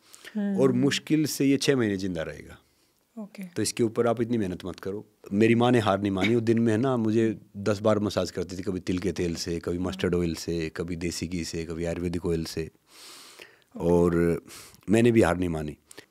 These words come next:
Speaker 2: जैसा हम सोचते हैं बन जाते हैं। तो मुझे आज भी याद है कि मैंने गांव में मिट्टी कुश्ती देखी, ऐसे दंगल देखा,
Speaker 1: हम्म।
Speaker 2: पहलवानों को थोड़ा दूध मिल रहा, घी मिल रहा, थोड़े पैसे मिल रहे। तो मैं दोस्तों को बोला, "लेके चलो," क्योंकि इत-, इतने पैसे होते थे कि व्हीलचेयर ये सब अफोर्ड करें।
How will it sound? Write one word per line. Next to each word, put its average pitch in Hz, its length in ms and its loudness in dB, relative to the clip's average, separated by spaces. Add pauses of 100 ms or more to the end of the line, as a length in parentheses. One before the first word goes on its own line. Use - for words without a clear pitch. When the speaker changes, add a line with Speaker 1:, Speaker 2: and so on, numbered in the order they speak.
(160)
Speaker 2:
जैसा 101 260 2
हम 95 80 -4
सोचते 92 360 -6
हैं 104 80 -2
बन 101 160 -2
जाते 95 220 -2
हैं। 95 60 -4
तो 104 60 -4
मुझे 110 200 2
आज 110 160 2
भी 113 140 2
याद 107 200 0
है 98 240 -4 (760)
कि 110 100 2
मैंने 107 220 4
गांव 107 260 2
में 113 100 4
मिट्टी 110 240 0
कुश्ती - 300 -4
देखी, 95 260 -2
ऐसे 92 160 0
दंगल 98 340 -2
देखा, 95 380 -6 (220)
Speaker 1:
हम्म। 214 280 -8 (300)
Speaker 2:
पहलवानों 92 360 0
को 98 60 0
थोड़ा 90 180 -2
दूध 95 240 0
मिल 92 180 -2
रहा, 85 360 -2
घी 82 180 -4
मिल 95 160 -2
रहा, 90 200 -2
थोड़े 82 220 -6
पैसे 95 260 -6
मिल 98 180 -4
रहे। 92 180 -8 (1200)
तो 78 480 -4 (220)
मैं 85 200 -2
दोस्तों 104 260 2
को 101 40 -2
बोला, 104 120 4
"लेके 113 240 2
चलो," 113 240 -2
क्योंकि 107 340 -2
इत-, 110 140 -4
इतने 117 220 0
पैसे 113 260 0
होते 113 180 -2
थे 113 100 -2
कि 113 80 0
व्हीलचेयर 104 520 -2
ये 104 160 0
सब 107 160 0
अफोर्ड 101 320 -2
करें। 104 280 -6